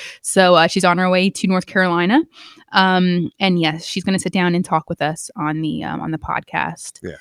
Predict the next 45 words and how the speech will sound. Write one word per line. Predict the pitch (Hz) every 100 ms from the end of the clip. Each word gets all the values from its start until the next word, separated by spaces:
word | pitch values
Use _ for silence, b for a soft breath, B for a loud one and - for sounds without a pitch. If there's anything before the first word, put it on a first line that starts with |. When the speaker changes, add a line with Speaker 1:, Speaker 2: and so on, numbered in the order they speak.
| -
Speaker 2:
she | - 110
seems | - 135 127
like | 123
a | 104
lot | 113 107
of | 107
fun. | - 117 113
We've | 113 104
had | 107 107
some | - - 117 117 120 120 123
minor | - 165 156 123
interactions | 101 104 104 107 104 110 104
with | 104 104
her. | 107 117 131
She | - 120
is | 117 110 113
a | 113 113
big | 104 120 127 131 135 120 - _ _ _ -
Texas | 147 143 - 131
Longhorns | 113 127 143 147 127 131 123 117 -
fan, | 139 139 156 185 226 _ _
but | 127
she | 127 127
loves | 147 147
Mac | 131 139 113
Brown. | 117 101 - _ _ _ _ -
Mac | 123 117
Brown | 135 127
here | 127 127
in |
North | 120 107
Carolina. | - 110 107 98 95 _ _ -
So | - 120 117 117 - -
I | 160
think | - 156
it's | 123
gonna | 120 117
be | 117 113
a, | 107 92
a |
nice, | 120 117 117 -
smooth | - 131 113 104
transition | 110 98 95 92 87
for | -
her. | 78